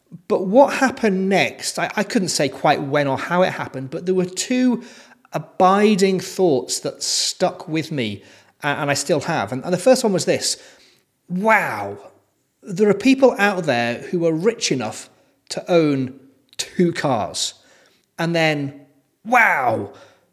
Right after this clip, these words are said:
there are people out there who are generous enough to give one of those cars away, and they had given it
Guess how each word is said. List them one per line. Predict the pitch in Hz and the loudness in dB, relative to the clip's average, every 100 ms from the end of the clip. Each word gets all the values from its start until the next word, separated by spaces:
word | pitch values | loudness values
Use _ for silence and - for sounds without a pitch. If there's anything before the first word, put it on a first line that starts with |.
| _ _ | _ _
there | 180 208 | 0 2
are | 202 | 4
people | 226 269 247 | 6 6 6
out | 220 214 | 4 2
there | 185 160 139 | 2 4 2
who | - 170 | 0 -4
are | 143 | -4
generous | - 240 262 208 143 143 | 2 4 6 4 4 0
enough | 117 117 - - _ _ - | -6 -8 -12 -18 _ _ -6
to | 165 | -6
give | - 220 190 160 | -2 4 4 6
one | 185 | 4
of | 160 131 | 4 2
those | 156 139 | 2 0
cars | - 147 123 113 | -2 -4 -2 -4
away, | 123 135 110 90 - _ _ _ _ _ _ - | -2 -2 -2 -4 -10 _ _ _ _ _ _ -8
and | 147 | -2
they | 156 160 | 2 2
had | 139 | 0
given | 151 135 127 | -4 -4 -4
it | 87 | -6